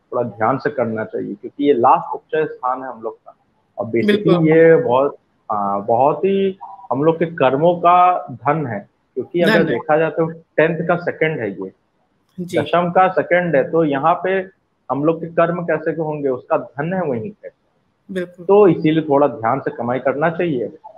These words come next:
Speaker 1: और इस पे आप कुछ ऐड करना चाहेंगे आप, ऋतु जी?
Speaker 2: जैसे आपने बोला टेंथ का second है, उसी हिसाब से मैं कहूंगी ट्वेल्थ का ट्वेल्थ है।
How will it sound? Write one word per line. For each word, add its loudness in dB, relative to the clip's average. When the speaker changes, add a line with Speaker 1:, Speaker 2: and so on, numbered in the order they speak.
Speaker 1:
और -2
इस -12
पे 2
आप 2
कुछ -8
ऐड 2
करना -4
चाहेंगे -4
आप, -2
ऋतु -12
जी? -20
Speaker 2:
जैसे 4
आपने 4
बोला 4
टेंथ -2
का 0
second -2
है, 0
उसी -4
हिसाब -2
से -6
मैं -4
कहूंगी -6
ट्वेल्थ 0
का 0
ट्वेल्थ 0
है। -4